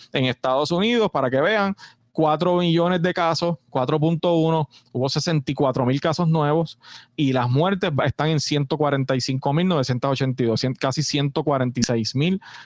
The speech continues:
personas han muerto ya en los Estados Unidos. ¿Cómo estamos en Puerto Rico? Pues miren, en Puerto Rico, eh, ahí está el número, el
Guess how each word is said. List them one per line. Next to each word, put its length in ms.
personas 520
han 120
muerto 400
ya 240
en 60
los 100
Estados 380
Unidos. 340
¿Cómo 200
estamos 360
en 80
Puerto 340
Rico? 440
Pues 120
miren, 280
en 100
Puerto 300
Rico, 400
eh, 260
ahí 220
está 240
el 100
número, 460
el 260